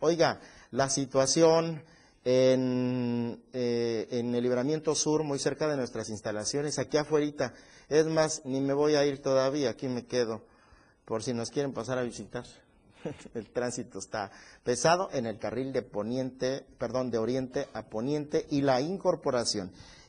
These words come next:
de la prolongación de la Quinta Norte hacia el Libramiento Sur. Ojo, si usted va por esta zona, eh, llevamos aproximadamente treinta minutos reportándole la situación de tránsito vehicular pesado. Aún no tenemos reporte de lo que haya sucedido, pero mire,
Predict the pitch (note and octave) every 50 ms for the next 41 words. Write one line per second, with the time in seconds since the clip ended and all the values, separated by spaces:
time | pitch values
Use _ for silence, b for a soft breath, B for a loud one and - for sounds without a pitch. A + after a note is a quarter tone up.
0 | B B _ - A2+ G#2+ B2+ C3 C3+ D#3 F#3 - - - - G#2+ A2 A2+ G#2+ G#2+
1 | A2 A2+ G#2+ G#2+ G#2+ G#2 G#2 - - C3+ C3 C#3 A#2+ A2+ G#2 - C3 B2+ A#2+ -
2 | A#2+ A#2 A#2+ A2+ G#2+ G2+ - - C3 C3+ - - G#2+ A2 - - C3+ A#2+ G#2+ F#2+
3 | E2+ F2 F2 F#2+ F#2+ F#2+ G2 - - A2 G#2 - C3+ C3 B2+ - B B B B
4 | B B A2+ B2+ B2+ - - F2+ F2 - - G#2 G2 - A#2 A2+ G#2+ A#2 A2 -
5 | - G#2+ A2 A2 - - G#2 - - C#3+ C#3+ C#3+ C#3+ C#3 B B B B B B
6 | B - A2+ B2 B2 - B2 A#2 B2 A#2+ B2+ C3 C3 B2 B2 A#2 - - G#2 G#2
7 | - - A2+ A#2 A#2+ A#2+ A2+ A#2 A#2+ A#2+ A#2 A2+ G#2+ - A2 A#2 A2+ - B2 A2
8 | G#2+ G#2 A#2+ C3+ - D#3 C#3 A2+ A2+ F#2+ - F#2+ G2+ - A2+ A2+ A2+ A#2 A2 G#2
9 | F#2 F2+ F#2 - G#2+ F#2 - F#2+ - - A#2 A2+ A2+ G2+ - G#2+ A2 G#2+ A#2+ A2
10 | - G#2 F2+ F#2 F#2 F#2+ F#2+ - F#2+ G2 G#2 - - F#2+ G2 - - A#2 A#2 A#2
11 | B2 B2 B B B B B B B B - A2 B2 A#2+ A2+ - A#2 A2 A2+ A#2
12 | A2+ G2 G#2 G2+ - - A#2 G#2+ - A#2+ G#2+ G2 F#2+ G2 - A2+ A2+ A2 G#2+ G2+
13 | - G2+ - - A2+ A#2+ C#3 C#3 C#3 C3+ - C3 B2 A#2+ D3 D#3 D3